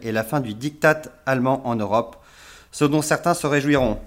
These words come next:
Obnubilée par la fragilité de son gouvernement, la chancelière est plus focalisée sur ses problèmes intérieurs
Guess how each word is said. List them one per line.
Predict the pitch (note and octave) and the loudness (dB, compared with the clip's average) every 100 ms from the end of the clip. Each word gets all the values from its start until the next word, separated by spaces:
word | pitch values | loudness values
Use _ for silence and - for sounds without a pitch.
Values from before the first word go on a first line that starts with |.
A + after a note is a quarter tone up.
| - - - - _ | -18 -20 -20 -20 _
Obnubilée | D3+ E3 D#3+ D#3+ E3 | -4 -2 0 2 2
par | D#3 A#2 | 2 2
la | A#2 | 2
fragilité | - B2+ C3 B2 C3 | 2 0 0 -2 -2
de | A2+ | -2
son | G#2 A2 | -4 -4
gouvernement, | G#2+ A2+ B2 D3+ | -2 0 0 0
la | E3 | 0
chancelière | A#2+ D3 C3+ C3+ C3 B2+ | -2 -4 -4 -2 0 0
est | G2 | -2
plus | - E3 | -4 -6
focalisée | D3+ C#3+ C3 B2+ D#3 | -4 -4 -4 -2 -4
sur | D#3 - B2 | -4 -8 -8
ses | A2+ | -10
problèmes | - B2+ C3+ B2+ | -6 0 2 0
intérieurs | F#2+ A2 A#2 A#2+ C#3 E3 | 0 -2 -2 0 -2 -4